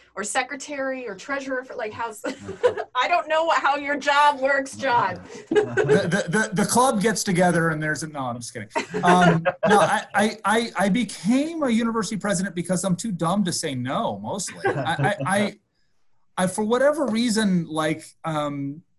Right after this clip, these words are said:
Speaker 2: whenever I was offered a promotion or a chance to try something new, I, I was always dumb enough to think, "Yeah, I, I can do that. Sure, yeah."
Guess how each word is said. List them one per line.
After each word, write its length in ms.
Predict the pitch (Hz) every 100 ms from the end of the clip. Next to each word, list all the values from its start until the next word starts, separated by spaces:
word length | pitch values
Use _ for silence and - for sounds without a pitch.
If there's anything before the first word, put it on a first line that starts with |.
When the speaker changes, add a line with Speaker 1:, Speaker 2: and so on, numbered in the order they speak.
| _ _ - - - 160 - _ _ -
Speaker 2:
whenever 460 | 139 151 165 170
I 100 | 160
was 160 | 160 143
offered 380 | 147 156 156 139
a 60 |
promotion 540 | 123 131 143 156 156 147
or 60 | 135
a 40 |
chance 300 | 113 151 -
to 60 | -
try 160 | 147
something 320 | 135 143 131
new, 180 | 127 143
I, 220 | 135 127 127
I 120 | 131
was 160 | 131 127
always 220 | 135 123
dumb 220 | 117 131
enough 200 | 135 123 -
to 80 |
think, 200 | 117 156 -
"Yeah, 160 | 214 294
I, 180 | 302 320 _
I 80 | 240
can 160 | 320 220
do 100 | 120
that. 320 | 85 113 -
Sure, 300 | - 403 240
yeah." 200 | 135 311